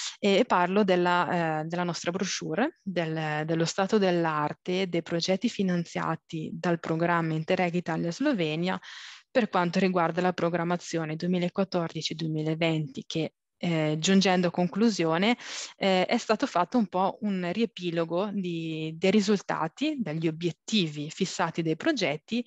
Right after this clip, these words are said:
e dei risultati, eh, effettivamente raggiunti. Eh, anche in questo caso può essere uno strumento utile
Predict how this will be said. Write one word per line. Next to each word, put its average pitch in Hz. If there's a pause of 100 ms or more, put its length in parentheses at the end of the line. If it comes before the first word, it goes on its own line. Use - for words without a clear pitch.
(220)
e 233
dei 196
risultati, 170
eh, 165
effettivamente 165
raggiunti. 147 (420)
Eh, 175
anche 180
in 175
questo 180
caso 160
può -
essere 165
uno 165
strumento 170
utile 165